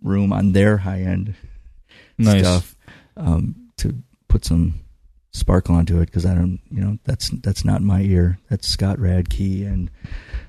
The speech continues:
Speaker 1: all those
Speaker 2: The
Speaker 1: other
Speaker 2: guys,
Speaker 1: guys
Speaker 2: that's a
Speaker 1: who
Speaker 2: science in
Speaker 1: have
Speaker 2: its
Speaker 1: put,
Speaker 2: own.
Speaker 1: yeah, have put the time in to that piece of the audio, uh,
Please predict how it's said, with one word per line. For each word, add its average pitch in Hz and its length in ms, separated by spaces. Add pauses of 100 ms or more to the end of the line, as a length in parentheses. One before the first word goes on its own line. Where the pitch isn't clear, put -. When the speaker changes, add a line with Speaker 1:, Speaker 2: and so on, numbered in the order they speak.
Speaker 1:
all 92 240
those 117 200
Speaker 2:
The 131 40
Speaker 1:
other 117 100
Speaker 2:
guys, 104 120
Speaker 1:
guys 104 240
Speaker 2:
that's - 180
a - 40
Speaker 1:
who 101 60
Speaker 2:
science 104 380
in 101 40
Speaker 1:
have 98 120
Speaker 2:
its 95 120
Speaker 1:
put, 107 200
Speaker 2:
own. 104 80
Speaker 1:
yeah, 92 240
have 82 220
put 98 160
the - 80
time 92 380
in 87 320 (540)
to 92 120
that 90 300 (340)
piece - 320
of 87 140
the 87 140
audio, 87 520
uh, 85 240